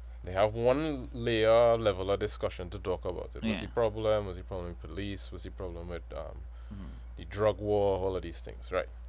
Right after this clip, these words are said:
Speaker 2: Mm-hmm.
Speaker 1: Um, if you ask yourself, all right, so what,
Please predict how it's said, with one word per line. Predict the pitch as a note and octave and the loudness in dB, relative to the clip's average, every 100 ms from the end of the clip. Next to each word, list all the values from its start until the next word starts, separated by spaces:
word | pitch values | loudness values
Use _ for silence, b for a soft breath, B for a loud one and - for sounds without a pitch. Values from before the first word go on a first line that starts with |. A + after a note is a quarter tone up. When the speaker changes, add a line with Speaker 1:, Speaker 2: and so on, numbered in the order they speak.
| - | -12
Speaker 2:
Mm-hmm. | G#2 - - - - - - - - | -12 -10 -12 -14 -14 -14 -8 -6 -2
Speaker 1:
Um, | G#2+ G#2 G2 F#2 - b b b b b - - - - - - - - | 6 6 6 2 -4 b b b b b -12 -12 -12 -14 -14 -14 -4 0
if | D3+ | 10
you | F3 | 12
ask | C#3 - | 12 10
yourself, | B2+ - F2 | 4 0 2
all | G#2+ | 4
right, | D#2+ | 4
so | - G2 | 0 -4
what, | G2+ C3 | 6 6